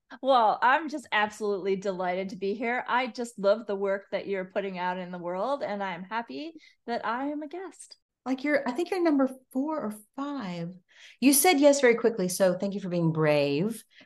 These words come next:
Speaker 2: Putting
Speaker 1: Uh,
Speaker 2: your
Speaker 1: no
Speaker 2: work out
Speaker 1: problem.
Speaker 2: there. In the show notes, we'll have all of the links to everything you're doing. I cannot wait to hear all about it. Please come back in the year of no's. We wanna hear how you're doing with your own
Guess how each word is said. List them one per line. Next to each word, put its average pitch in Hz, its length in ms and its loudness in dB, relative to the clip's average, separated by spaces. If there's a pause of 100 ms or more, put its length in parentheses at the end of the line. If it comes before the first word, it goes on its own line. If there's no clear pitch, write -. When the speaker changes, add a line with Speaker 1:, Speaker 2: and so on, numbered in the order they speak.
(220)
Speaker 2:
Putting 247 260 8
Speaker 1:
Uh, - 40 6
Speaker 2:
your 220 120 4
Speaker 1:
no 208 60 4
Speaker 2:
work 202 180 -4
out 220 120 8
Speaker 1:
problem. 208 300 4
Speaker 2:
there. 190 460 -4
In 220 40 4
the 226 80 6
show 233 280 2
notes, 240 280 0
we'll 233 120 4
have 208 300 0
all 180 240 4
of 165 120 -2
the 175 100 0
links 160 600 -2
to - 180 -2
everything 180 400 4
you're 156 120 2
doing. 160 560 0 (380)
I 175 160 0
cannot 185 300 0
wait 165 440 0
to 190 100 -6
hear 175 280 0
all 151 120 2
about 160 240 2
it. - 120 -2
Please 180 220 0
come 226 160 0
back 175 420 2
in 180 100 0
the 170 80 4
year 160 160 6
of 165 100 2
no's. 139 360 2
We 165 80 -2
wanna 156 180 0
hear 160 160 -2
how 151 160 -2
you're 156 220 0
doing 147 280 0
with 143 160 -4
your 156 200 -4
own 147 440 0